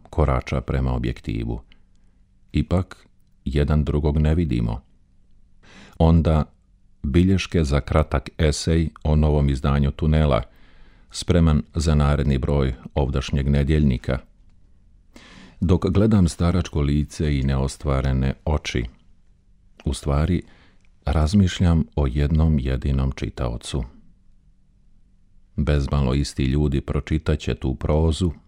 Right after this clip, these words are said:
o kojoj vam govorim i moje stihove što u ovom času nastaju. Isti ljudi, taj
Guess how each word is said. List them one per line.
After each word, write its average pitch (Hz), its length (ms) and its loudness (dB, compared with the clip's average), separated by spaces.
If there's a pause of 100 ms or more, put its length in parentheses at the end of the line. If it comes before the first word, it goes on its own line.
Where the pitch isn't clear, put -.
(200)
o 76 100 -2
kojoj 69 400 -4
vam 65 240 -4
govorim 71 520 0 (560)
i 78 100 0
moje 71 260 2
stihove 82 540 0
što 65 280 -4
u 64 180 -2
ovom 78 260 2
času 69 360 -4
nastaju. 73 600 0 (1300)
Isti 110 320 2
ljudi, 65 420 0 (340)
taj 73 280 2